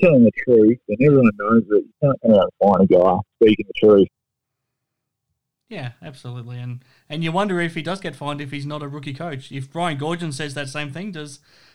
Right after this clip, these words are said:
Speaker 2: does he get fined?
Speaker 1: Yeah, exa-, exactly.
Speaker 2: Yeah, fascinating discussion. We could keep talking about it all day, probably.
Speaker 1: Oh,
Speaker 2: But,
Speaker 1: <laughs>
Speaker 2: but, um, sorry, w-,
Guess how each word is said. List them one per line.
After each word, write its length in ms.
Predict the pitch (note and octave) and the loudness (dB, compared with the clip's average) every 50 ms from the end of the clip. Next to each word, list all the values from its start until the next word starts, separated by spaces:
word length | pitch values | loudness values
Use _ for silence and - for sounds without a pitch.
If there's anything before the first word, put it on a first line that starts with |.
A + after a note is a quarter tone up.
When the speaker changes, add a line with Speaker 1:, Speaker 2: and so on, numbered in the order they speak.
| _ _ _ | _ _ _
Speaker 2:
does 180 | - C#3 B2+ C3 | -14 -12 -12 -10
he 60 | E3 | -10
get 160 | E3 E3 D3+ | -12 -12 -12
fined? 300 | C3+ - C3 B2+ B2 B2 B2 | -12 -10 -10 -8 -8 -2 0
Speaker 1:
Yeah, 160 | B2 G#2+ G#2 | 2 2 2
exa-, 140 | F#2+ F#2 A2 - - - _ _ _ _ _ _ _ _ - | 2 2 0 0 -2 -6 _ _ _ _ _ _ _ _ 2
exactly. 760 | A#2 A2+ G2+ G#2+ G#2 G#2 G#2+ - - G2+ G2+ F#2+ F#2 F#2 - _ _ _ _ _ _ _ _ _ _ - | 4 4 6 6 4 4 0 0 0 2 4 4 4 2 -2 _ _ _ _ _ _ _ _ _ _ -10
Speaker 2:
Yeah, 220 | - C3+ C3 B2 A2+ B2+ | -8 -6 -6 -6 -8 -10
fascinating 420 | - F3 F#3+ F#3+ - F3+ D#3+ D#3 | -8 -6 -6 -4 -4 -4 -4 -4
discussion. 460 | C#3+ C#3+ C3 C#3+ C3+ B2+ - A#2+ A#2+ A#2+ | -6 -6 -6 -4 -6 -6 -6 -8 -10 -8
We 80 | C3 C3+ | -8 -8
could 180 | C3+ C#3+ C3+ C3 | -8 -8 -8 -6
keep 180 | G3 G#3+ G3+ | -6 -6 -6
talking 240 | - - F3 D#3 D3 | -4 -6 -6 -6 -4
about 160 | C#3 C#3 C3+ | -4 -4 -2
it 100 | C3+ B2+ | -2 -4
all 120 | C3 C3 C3 | -4 -6 -6
day, 200 | C3 C3 C3 C3 | -6 -8 -10 -10
probably. 200 | - B2+ C3 C3+ | -8 0 2 4
Speaker 1:
Oh, 140 | C3 B2+ B2 A2+ A2 | 6 6 6 4 4
Speaker 2:
But, 220 | - - - - - - D#3+ C3 - - | 2 0 -2 -4 0 0 0 0 0 -8
Speaker 1:
<laughs> 140 | - _ - | -20 _ -6
Speaker 2:
but, 200 | - D#3 D#3+ D#3+ | -4 -4 -4 -2
um, 540 | E3 D#3+ D#3+ D#3+ D#3+ D#3+ D#3 D#3 D3+ C3+ C3+ _ _ _ _ _ _ _ | -4 -4 -2 -2 -4 -4 -6 -10 -14 -18 _ _ _ _ _ _ _ _
sorry, 380 | _ - - F#3 D3+ D3+ F#3 A3 | _ -10 -6 -6 -4 -4 -6 -8
w-, 380 | G#3 G3 G3 E3 D3+ E3 F3+ | -12 -14 -16 -16 -16 -18 -20